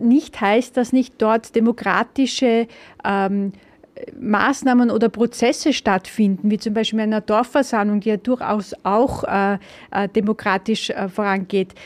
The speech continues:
sondern dass wir versuchen mit unserem westlichen Modell, wobei ich natürlich schon auch der Meinung bin, dass das ein bisschen Aufgabe, wie schon in einem anderen Podcast auch erwähnt, äh, der, der E U ist, Demokratie zu exportieren, also,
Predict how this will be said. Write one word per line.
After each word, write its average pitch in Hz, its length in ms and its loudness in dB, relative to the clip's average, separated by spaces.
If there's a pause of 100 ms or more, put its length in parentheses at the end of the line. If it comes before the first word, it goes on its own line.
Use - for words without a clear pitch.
(120)
sondern 226 260 0
dass 226 260 0
wir 226 200 2
versuchen 262 340 0
mit 262 140 4
unserem 233 320 2
westlichen 214 500 2
Modell, 202 400 2
wobei 214 300 2
ich 214 120 -4
natürlich 233 400 -2
schon 220 160 0
auch 240 140 0
der 233 140 -4
Meinung 208 340 0
bin, 220 160 -2
dass 208 160 -2
das 202 160 -4
ein 214 80 2
bisschen 214 300 -4
Aufgabe, 202 540 -2
wie 220 120 0
schon 208 140 -6
in 208 60 -2
einem 202 200 -2
anderen 214 300 0
Podcast 208 560 -4
auch 190 100 -4
erwähnt, 202 400 -2 (420)
äh, 190 280 -2
der, 190 240 -2
der 196 200 0
E 196 140 0
U 226 220 2
ist, 262 200 2
Demokratie 220 640 0
zu - 220 -2
exportieren, 208 920 0
also, 202 380 0